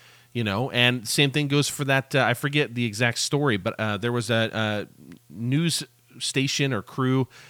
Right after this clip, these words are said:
and one of the guys actually got a job at a grocery store that was, uh, allegedly they were basically repackaging meat and selling it, and it was spoiling, and people were getting sick and stuff.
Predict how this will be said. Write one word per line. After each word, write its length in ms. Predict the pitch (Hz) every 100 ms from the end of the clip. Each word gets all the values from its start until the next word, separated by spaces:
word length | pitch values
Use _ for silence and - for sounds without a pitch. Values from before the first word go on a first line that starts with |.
| - -
and 240 | 113 120
one 100 | 143
of 80 | 160
the 80 | 131
guys 320 | 123 127 127
actually 280 | 127 - 123
got 120 | 123
a 80 | 107
job 560 | 85 117 113 135 123 -
at 120 | 120
a 80 | 107
grocery 500 | 107 127 - - 95
store 480 | - 104 95 95
that 180 | 98 107
was, 380 | 104 110 104 - - - - -
uh, 160 | 117
allegedly 560 | 120 135 175 185 175 160
they 120 | 143
were 360 | 139 127 123 104
basically 440 | 131 127 135 131
repackaging 920 | 104 104 123 - 117 120 123 123 107
meat 260 | 98 120 -
and 200 | 107 101
selling 440 | - 127 123 104
it, 60 | 92
and 140 | 85
it 40 | 98
was 140 | 92
spoiling, 640 | - - 151 185 98 92 101
and 140 | 98
people 240 | 110 107 110
were 80 |
getting 200 | 101 95
sick 400 | 90 - 95 104
and 100 | 104
stuff. 200 | - 107